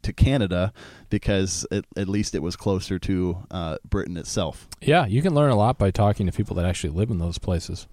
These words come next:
Speaker 2: as opposed to just sort of the narrative from the, the college professor
Speaker 1: Mm-hmm.
Speaker 2: or whoever's <laughs> throwing out some ideas.
Speaker 1: They didn't have to live there. That's,
Speaker 2: Right.
Speaker 1: that's what always is the case of people who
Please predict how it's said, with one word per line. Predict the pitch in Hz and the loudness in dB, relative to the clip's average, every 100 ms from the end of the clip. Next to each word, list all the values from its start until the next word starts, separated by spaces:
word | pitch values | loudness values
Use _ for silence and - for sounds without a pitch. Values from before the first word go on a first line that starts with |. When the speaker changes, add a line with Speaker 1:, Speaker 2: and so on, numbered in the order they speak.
| - | -4
Speaker 2:
as | 110 101 | -2 -2
opposed | 87 107 90 - | 0 2 2 -2
to | 90 | -4
just | 90 85 - | -2 -2 -6
sort | - - 85 | -4 0 0
of | 82 | 0
the | |
narrative | 90 92 92 90 - | 0 2 2 2 0
from | 92 87 | -2 -2
the, | 85 85 82 - - - - - - | 0 -2 -4 -10 -20 -20 -20 -18 -4
the | 87 87 | -2 -2
college | - 90 85 80 | -2 -2 -2 -2
professor | - 85 87 82 82 | -6 -4 -4 -4 -4
Speaker 1:
Mm-hmm. | 87 90 85 | -4 -4 -2
Speaker 2:
or | 82 | -2
whoever's | 82 92 95 - 131 | 0 0 0 0 -2
<laughs> | - | 2
throwing | 110 98 95 | 4 4 2
out | 92 | 0
some | 104 | 0
ideas. | 98 87 98 92 92 | 2 2 2 2 0
Speaker 1:
They | 107 | 2
didn't | 113 110 | 4 4
have | 107 - | 2 0
to | 85 | 0
live | 90 87 | 0 -2
there. | 82 58 - - - | -4 -6 -8 -8 0
That's, | 107 | 4
Speaker 2:
Right. | 214 - - | 2 2 2
Speaker 1:
that's | 143 - | 2 4
what | 151 - | 2 6
always | 117 123 104 - - | 6 6 4 0 -4
is | - 107 | -2 -2
the | - 98 | -2 -2
case | - 110 - | 0 0 0
of | 73 - | -4 0
people | 113 110 95 | 0 2 2
who | 95 90 | 4 2